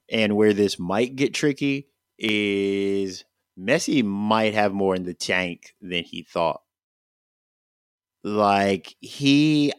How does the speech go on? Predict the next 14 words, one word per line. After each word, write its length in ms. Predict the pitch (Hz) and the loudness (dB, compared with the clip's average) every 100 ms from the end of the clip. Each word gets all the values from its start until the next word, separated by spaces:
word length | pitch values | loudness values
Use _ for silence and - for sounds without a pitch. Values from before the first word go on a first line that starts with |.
| _ | _
I 220 | 139 151 165 | 0 2 4
wouldn't 340 | 143 143 139 | 4 2 2
be 140 | 131 | 0
surprised 840 | 131 131 117 113 120 127 123 117 135 - | 0 0 2 2 2 0 -4 -10 -14 -6
if, 580 | 113 107 104 104 98 - | -2 2 2 0 -4 -16
like, 540 | 95 101 95 95 - - | -2 0 2 0 -4 -8
Messi 580 | 107 104 110 113 101 104 | -2 0 0 -4 -4 -2
ends 340 | 101 95 95 | -4 -4 -2
up 320 | 98 92 85 - | 0 0 -2 -10
in, 360 | 101 95 90 90 | -8 -6 -4 -6
like, 300 | 87 82 80 _ _ _ | -6 -8 -10 _ _ _
Italy, 500 | - 90 80 80 80 - | -6 -4 -4 -6 -10 -12
my 120 | - 82 | -10 -8
boy. 240 | - - | -8 -12